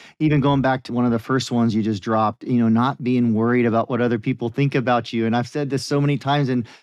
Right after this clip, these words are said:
it took me years to realize that, like you said,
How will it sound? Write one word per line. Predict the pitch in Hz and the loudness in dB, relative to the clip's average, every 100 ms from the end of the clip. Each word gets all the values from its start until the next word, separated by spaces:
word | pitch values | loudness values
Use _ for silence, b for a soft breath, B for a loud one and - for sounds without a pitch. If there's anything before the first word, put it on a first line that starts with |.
| B | B
it | 139 139 | -4 -2
took | 165 160 | -2 0
me | 165 | 0
years | 151 151 160 143 | 2 2 2 0
to | 143 | -2
realize | 139 160 165 143 127 | 0 0 2 2 0
that, | 135 127 B B | 0 -2 B B
like | 147 135 | -4 -2
you | 175 | -2
said, | 156 202 151 | -2 0 -2